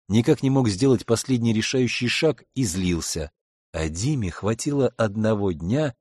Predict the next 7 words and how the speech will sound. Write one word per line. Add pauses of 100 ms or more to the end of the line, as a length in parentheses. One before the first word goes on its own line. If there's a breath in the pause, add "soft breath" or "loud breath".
(140)
чтобы
разгадать (140)
тайну (220)
Шустова-старшего. (580)
Всё
оказалось
просто.